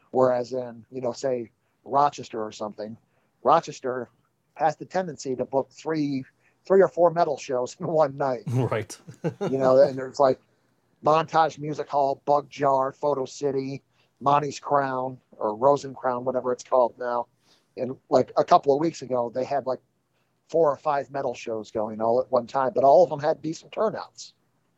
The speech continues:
Speaker 1: which is good. You know, it's good
Speaker 2: Yeah.
Speaker 1: to see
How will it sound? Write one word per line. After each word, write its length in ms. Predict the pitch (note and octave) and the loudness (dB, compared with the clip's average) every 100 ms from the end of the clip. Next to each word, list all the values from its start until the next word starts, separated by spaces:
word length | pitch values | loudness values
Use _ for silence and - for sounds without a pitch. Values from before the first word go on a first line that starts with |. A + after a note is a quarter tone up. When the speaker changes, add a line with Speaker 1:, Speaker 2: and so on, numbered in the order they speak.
| _ _ _ | _ _ _
Speaker 1:
which 220 | - E3+ A#2+ | -2 -2 -4
is 100 | - | 4
good. 300 | G#3+ C3 - _ _ _ _ _ _ _ _ _ _ _ _ _ _ _ _ _ _ _ _ _ _ _ _ _ _ _ _ _ _ _ - | 6 6 2 _ _ _ _ _ _ _ _ _ _ _ _ _ _ _ _ _ _ _ _ _ _ _ _ _ _ _ _ _ _ _ -8
You 60 | |
know, 100 | A#2 | 0
it's 220 | B2 C3+ - | 2 0 4
good 180 | F3 | 4
Speaker 2:
Yeah. 80 | F3+ | 4
Speaker 1:
to 60 | - | 2
see 360 | F3 D3+ C#3+ | 4 4 2